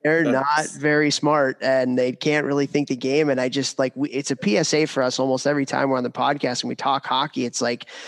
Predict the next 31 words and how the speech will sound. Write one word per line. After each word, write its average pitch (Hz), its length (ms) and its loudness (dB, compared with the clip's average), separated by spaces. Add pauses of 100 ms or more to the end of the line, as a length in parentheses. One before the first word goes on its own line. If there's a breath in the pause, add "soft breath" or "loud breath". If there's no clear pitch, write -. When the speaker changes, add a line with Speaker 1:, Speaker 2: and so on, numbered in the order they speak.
(240 loud breath)
Speaker 1:
we've 156 160 2
gotten 147 320 0
so 160 760 2
into 139 760 0
the 123 360 0
skill 165 500 2
side 139 360 0
of 123 80 -4
things 123 400 -2
and 117 120 -6
being 151 300 2
the 131 80 -2
fastest, 127 680 -2
and 123 180 -4
be, 160 200 -2
but, 143 200 -2
like, 127 260 -2
at 131 80 -8
the 147 140 0
end 165 100 2
of 139 80 -2
the 127 80 -2
day, 139 240 0
like, 127 240 -2 (300 loud breath)
it's 165 160 -2
these 165 200 2
intangibles 143 680 0
that 180 120 2
you're 165 100 0
talking 160 440 -2
about, 160 360 0